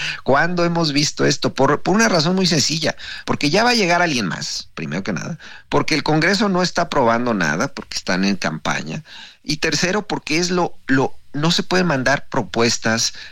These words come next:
que puedan comprometer la viabilidad fiscal y financiera del país. O bueno, sí se puede, pero lo que te quiero decir es, eh, me parece que sería tremendamente, muy grave que se, que se hiciera esto en materia pensionaria, Javier.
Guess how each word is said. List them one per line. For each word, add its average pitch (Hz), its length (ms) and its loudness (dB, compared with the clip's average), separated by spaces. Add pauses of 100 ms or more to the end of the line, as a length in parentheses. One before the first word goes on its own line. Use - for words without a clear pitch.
(160)
que 110 100 -4
puedan 151 480 2
comprometer 117 1300 2
la 135 120 4
viabilidad 92 600 0
fiscal 110 520 -2
y 123 60 -2
financiera 107 520 0
del 101 160 0
país. 170 500 0
O - 60 2
bueno, 170 220 2
sí 180 160 0
se 220 100 0
puede, 208 320 2
pero 95 240 -2
lo 87 140 -4
que - 100 -12
te - 120 -10
quiero 139 180 0
decir 151 260 2
es, 147 260 0 (800)
eh, 90 440 2
me 98 160 0
parece 82 400 -2
que - 120 -2
sería 101 840 2
tremendamente, 104 760 0
muy 131 160 2
grave 110 520 2
que 87 100 -4
se, - 260 -2
que - 140 -8
se - 160 -2
hiciera 107 380 2
esto 101 300 0
en 98 100 2
materia 104 500 0
pensionaria, 101 840 2 (260)
Javier. 101 500 0